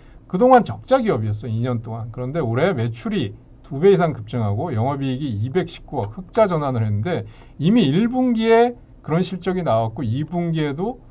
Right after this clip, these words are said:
호실적이 이어지고 있어요. 그러면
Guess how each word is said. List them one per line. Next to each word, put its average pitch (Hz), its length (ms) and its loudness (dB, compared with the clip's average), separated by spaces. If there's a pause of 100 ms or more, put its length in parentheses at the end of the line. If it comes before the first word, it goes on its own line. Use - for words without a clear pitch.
(380)
호실적이 240 460 -4
이어지고 135 540 0
있어요. - 300 -14 (800)
그러면 131 600 2